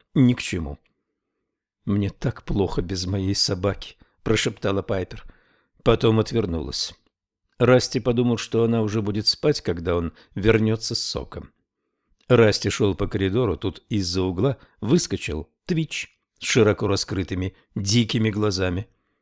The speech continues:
"Выйди на улицу, Расти! Как только закончу с преподобной Либби. Нет, сейчас! Ты должен это увидеть!"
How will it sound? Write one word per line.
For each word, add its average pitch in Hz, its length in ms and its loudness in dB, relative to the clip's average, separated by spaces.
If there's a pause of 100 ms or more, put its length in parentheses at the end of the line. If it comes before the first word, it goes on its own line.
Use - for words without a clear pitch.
(480)
"Выйди 104 480 2
на 120 180 4
улицу, 113 500 0
Расти! 117 540 -2 (340)
Как - 240 2
только 147 300 2
закончу 117 680 0
с - 140 -4
преподобной 135 680 2
Либби. 90 500 -2
Нет, 127 400 6
сейчас! - 880 0 (240)
Ты 143 160 8
должен 131 480 6
это 127 200 2
увидеть!" 120 600 0